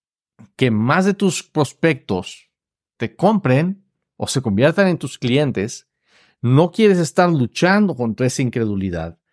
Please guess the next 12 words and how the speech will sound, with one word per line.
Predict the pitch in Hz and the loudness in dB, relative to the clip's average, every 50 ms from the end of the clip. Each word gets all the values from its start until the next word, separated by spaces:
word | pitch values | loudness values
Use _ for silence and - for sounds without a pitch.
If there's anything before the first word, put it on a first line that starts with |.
| _ _ _ _ _ _ _ | _ _ _ _ _ _ _
Haz | - 156 170 160 - | -4 -2 -2 -4 -6
que | - - 160 160 165 - _ _ _ _ | -2 0 0 0 0 -4 _ _ _ _
ellos | 170 170 180 190 160 151 180 180 170 - - - - _ _ - | 2 4 4 4 4 2 0 0 0 -2 -6 -14 -20 _ _ -6
lleguen | 110 113 139 123 127 131 | 0 0 2 2 2 2
a | 131 127 | 2 2
la | 120 110 | 2 2
verdad. | 110 101 92 87 87 82 - _ | 2 -2 -4 -6 -8 -10 -8 _
No | 131 135 160 180 | 0 2 2 4
les | 202 202 - - | 2 2 0 0
hables | 190 190 190 196 190 180 165 | -2 0 0 0 0 0 -2
de | 175 170 | -2 -2
más, | 156 127 117 123 123 127 127 127 127 131 - - | 0 0 0 2 2 2 2 2 2 0 -2 -6